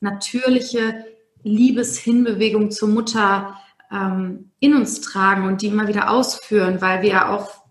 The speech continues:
und das ist gerade die Mutter, weil wir nun mal in der Mutter herangewachsen sind und auch durch die Nabelschnur verbunden waren. Und wenn das zu einer Unterbrechung führt, vielleicht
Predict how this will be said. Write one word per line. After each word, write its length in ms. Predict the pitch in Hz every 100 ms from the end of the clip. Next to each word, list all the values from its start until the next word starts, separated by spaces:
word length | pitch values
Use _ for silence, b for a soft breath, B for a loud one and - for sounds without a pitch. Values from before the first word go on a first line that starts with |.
| _ -
und 300 | 214 196 -
das 180 | 196
ist 140 | 196 196
gerade 360 | 196 190 202
die 100 | 202
Mutter, 400 | 196 208 226 202
weil 260 | 190 190 196 - -
wir 100 | 190
nun 140 | 196
mal 160 | 196 190
in 120 | 208
der 120 | 202 190
Mutter 560 | 208 208 190 190 - B B
herangewachsen 920 | - 208 208 285 233 165 165 - 190 165
sind 420 | 180 202 254 247
und 140 | 202 180
auch 200 | 190 -
durch 160 | 202
die 140 | 208 190
Nabelschnur 560 | 180 233 226 - 185
verbunden 560 | 190 165 185 180 185 175
waren. 400 | 175 185 240 247 B B B B B
Und 360 | 196 196 190
wenn 200 | 202 202
das 540 | 196 247 254 - - -
zu 140 | -
einer 140 | 220 214
Unterbrechung 600 | 208 208 240 247 247 220
führt, 300 | - 202 196
vielleicht 680 | 196 190 196 - - -